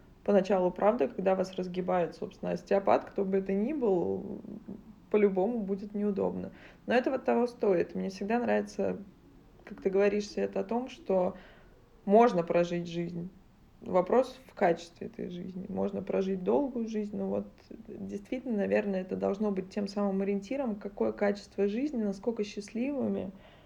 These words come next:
и здоровыми морально, э, психологически, эмоционально и физически мы хотим прожить в нашем теле. И это, наверное, одна из глобальных задач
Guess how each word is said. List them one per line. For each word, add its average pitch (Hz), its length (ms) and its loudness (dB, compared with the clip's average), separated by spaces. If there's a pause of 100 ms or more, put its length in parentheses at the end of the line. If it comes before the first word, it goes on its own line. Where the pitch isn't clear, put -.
(200)
и 202 60 -4
здоровыми 190 640 8
морально, 185 800 2
э, 208 100 -2 (460)
психологически, 202 880 2
эмоционально 190 640 0
и 185 60 0
физически 214 600 -6
мы 202 140 -4
хотим 214 340 -4
прожить 202 460 0 (640)
в 196 60 -4
нашем 208 380 2
теле. - 440 -4 (480)
И - 60 0
это, 214 180 4
наверное, 202 460 2
одна 196 320 0
из - 280 -12 (240)
глобальных 185 580 2
задач 202 520 -2